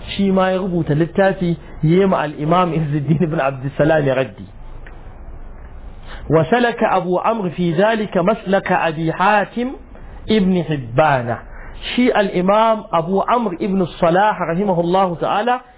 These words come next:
ya bi hanyar al-Imam Ibn Hibban ne, al-Busti.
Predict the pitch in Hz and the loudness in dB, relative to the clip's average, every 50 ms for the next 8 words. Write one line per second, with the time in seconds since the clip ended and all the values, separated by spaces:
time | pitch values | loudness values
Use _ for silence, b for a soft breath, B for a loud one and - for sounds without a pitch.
0 | - - 139 143 165 175 190 196 196 180 196 175 202 214 214 214 202 196 175 - | -16 -8 -2 0 2 4 4 4 2 2 0 0 0 -2 -2 0 0 0 0 0
1 | - 156 156 - 147 156 165 185 196 196 196 185 170 - 196 180 180 170 151 135 | -2 -2 -2 -2 -2 2 2 4 4 4 2 0 -2 -4 -4 -2 -2 0 0 0
2 | 139 127 117 110 151 147 131 110 101 101 98 95 - - 127 127 127 143 156 - | -2 -2 0 2 2 2 2 2 0 -2 -4 -2 -2 0 0 0 2 0 -2 -2
3 | - - - - 101 | -4 -8 -10 -8 -8